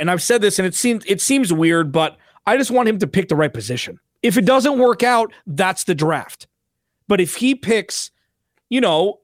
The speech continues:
like, if he takes Elijah Vera Tuck-, or Elijah Vera Tucker in the first round, okay, you know, uh, defensible, and then he takes, uh,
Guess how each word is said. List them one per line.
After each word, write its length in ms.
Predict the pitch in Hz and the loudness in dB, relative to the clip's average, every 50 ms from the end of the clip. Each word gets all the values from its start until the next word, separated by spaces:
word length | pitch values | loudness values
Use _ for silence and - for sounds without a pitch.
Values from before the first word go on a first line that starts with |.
| _ _ _ _ _ _ | _ _ _ _ _ _
like, 160 | - 202 214 | -2 0 0
if 140 | 208 226 190 | 0 0 0
he 120 | 254 277 247 | 0 -2 0
takes 360 | - 262 269 254 202 - - - - | 0 0 0 0 -4 -8 -10 -4 -2
Elijah 440 | 202 190 180 175 190 208 190 220 196 | 0 0 2 2 2 2 0 0 0
Vera 260 | 202 220 220 220 208 | 2 2 0 0 0
Tuck-, 300 | - 202 180 185 - 180 | 0 -2 -2 0 0 0
or 80 | 180 | -2
Elijah 320 | 160 165 180 185 202 202 247 | 0 0 0 0 0 0 0
Vera 100 | 240 220 | 0 0
Tucker 220 | - 208 190 202 | 0 -2 -2 0
in 40 | 196 | -4
the 60 | 190 | -4
first 260 | 156 - 208 214 - | -2 -2 -2 -2 0
round, 140 | 190 165 160 - | -2 -4 0 0
okay, 460 | 254 240 - 220 214 240 233 _ _ _ _ _ _ _ _ _ _ - | 0 0 2 0 0 0 -2 _ _ _ _ _ _ _ _ _ _ -2
you 80 | 180 190 | 0 0
know, 160 | 208 202 175 | 2 2 0
uh, 40 | 175 | -2
defensible, 880 | 160 156 156 185 170 - 240 247 240 - 175 139 143 139 156 156 _ _ _ _ _ _ _ _ _ - | -4 -4 -4 -4 0 0 0 0 0 -2 -2 0 0 0 0 -2 _ _ _ _ _ _ _ _ _ -2
and 120 | 196 202 | 0 2
then 140 | 208 220 226 | 2 2 2
he 100 | 226 247 | 2 0
takes, 540 | - - 220 220 208 190 175 - - - - _ _ _ _ _ _ _ _ _ _ _ _ - | 0 2 2 2 2 2 0 -6 -8 -8 -8 _ _ _ _ _ _ _ _ _ _ _ _ -2
uh, 140 | 185 185 | -2 -2